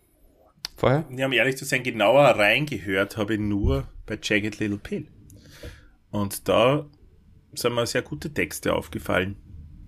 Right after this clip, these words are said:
Speaker 2: Ja. Aber das hat einfach dem Zeitgeist entsprochen und jung, aggressiv. Das war's. Ein bisschen, äh, sexuell anzüglich zum Teil.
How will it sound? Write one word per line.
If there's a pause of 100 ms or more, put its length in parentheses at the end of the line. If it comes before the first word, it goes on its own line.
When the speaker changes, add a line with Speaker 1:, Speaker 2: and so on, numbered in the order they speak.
(200)
Speaker 2:
Ja. (640)
Aber
das (1000)
hat
einfach
dem
Zeitgeist
entsprochen
und
jung,
aggressiv. (1400)
Das
war's.
Ein
bisschen,
äh,
sexuell (580)
anzüglich
zum
Teil.